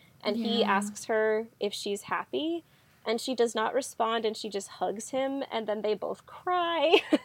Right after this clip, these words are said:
Speaker 2: Well, 'cause that is heartbreaking, because that
Speaker 1: Yeah.
Speaker 2: is him trying to give her this opening to talk about it.
Speaker 1: Mm-hmm. It's really rough,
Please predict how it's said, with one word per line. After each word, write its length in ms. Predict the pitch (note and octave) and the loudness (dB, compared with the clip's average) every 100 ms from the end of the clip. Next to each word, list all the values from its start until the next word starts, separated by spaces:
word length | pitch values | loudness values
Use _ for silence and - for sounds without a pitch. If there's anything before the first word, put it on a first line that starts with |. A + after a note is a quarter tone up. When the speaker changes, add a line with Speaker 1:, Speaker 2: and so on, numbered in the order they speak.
| B4+ B4+ - _ | 4 4 -4 _
Speaker 2:
Well, 200 | E4+ F#4+ | 2 2
'cause 440 | F#4+ F4+ - C4 | 0 -4 -6 -6
that 380 | A#3+ C4+ F4+ A#4+ - | 0 2 2 0 0
is 200 | - - | -2 -2
heartbreaking, 680 | G#3+ G3 G3+ F#3 F#3+ G3 F#3+ | -4 -4 -2 -4 -2 -4 -4
because 240 | F#3 A3+ | -6 -2
that 340 | D4 B3 E3+ - | 4 6 4 2
Speaker 1:
Yeah. 80 | A3 | 0
Speaker 2:
is 120 | A3+ | -2
him 640 | - G#3+ A3 G#3+ F#3+ F3+ - _ | -2 2 4 4 0 -8 -18 _
trying 400 | - G#3 G#3 A#3 | -2 0 2 0
to 80 | A3 | -2
give 300 | F#3+ F#3 G3 | -2 -2 -2
her 140 | G#3+ | -6
this 260 | F#3+ G3 - | -4 -4 -6
opening 720 | D#3+ E3 A#3+ A#3+ C4+ D4+ D#4+ - | -6 -6 -4 -4 -4 -6 -10 -8
to 140 | C4+ | -6
talk 400 | - - G#3 A3 | -6 0 0 0
about 380 | A#3+ A#3+ A#3+ B3 | 0 4 4 4
it. 340 | C4 C4+ - - - | 0 -4 -6 -14 -6
Speaker 1:
Mm-hmm. 380 | A#3 A3+ F#3+ F#3 - | -6 -4 -6 -6 -10
It's 100 | - | -2
really 300 | A#3 A3 F#3+ | 2 4 2
rough, 400 | B2 F2 A#2+ - | 0 -4 -4 -6